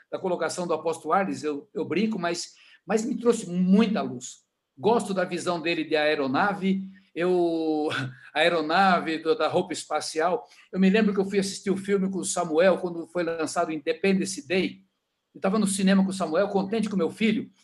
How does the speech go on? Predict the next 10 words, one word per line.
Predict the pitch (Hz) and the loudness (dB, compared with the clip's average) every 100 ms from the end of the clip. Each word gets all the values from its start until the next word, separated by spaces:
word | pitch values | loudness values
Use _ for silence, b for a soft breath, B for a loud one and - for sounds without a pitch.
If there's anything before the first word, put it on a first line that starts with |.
| b b _ 233 | b b _ -2
e | |
daqui | 220 226 | 0 2
a | 226 | 2
pouco | 240 262 254 | 2 4 2
a | 208 | 2
pa-, | 190 151 | 0 -4
parou | - 190 185 208 185 | -2 0 4 4 4
as | 160 | 0
propagandas | - 180 202 190 220 269 247 226 | -4 -2 0 4 4 4 0 0
e | 285 285 247 151 | 2 2 0 -4